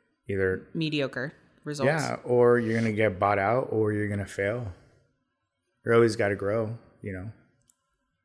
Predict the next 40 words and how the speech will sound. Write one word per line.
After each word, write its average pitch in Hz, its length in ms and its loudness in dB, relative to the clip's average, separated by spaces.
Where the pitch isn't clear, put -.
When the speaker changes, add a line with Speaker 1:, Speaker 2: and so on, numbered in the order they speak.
Speaker 2:
Yeah. 156 160 -6
Speaker 1:
And 117 180 0
that's 131 200 -4
life. 180 360 -2
You 127 140 2
have 131 160 -2
to 117 80 -4
grow 120 380 6
as 117 200 -4
an 117 80 2
individual 117 560 0
as 120 100 -2
well. 117 380 -8
Like, 110 160 -6
Speaker 2:
For 185 100 -4
sure. 233 300 -2
Speaker 1:
it 139 160 0
goes 165 260 8
hand 170 160 2
in 139 80 0
hand 110 240 -2
with 101 200 -6
it, 98 240 -6
with 104 160 -4
everything, 95 540 -2
business, 95 400 -6
I 104 80 -2
feel, 98 280 -4
if - 180 0
you 135 120 8
allow 101 260 4
it 98 80 -8
to - 80 -8
be. 95 260 -6
You 104 120 -6
know, 92 160 -8
it's 95 120 -10
not 110 120 0
always 107 200 2
cutthroat. - 580 -4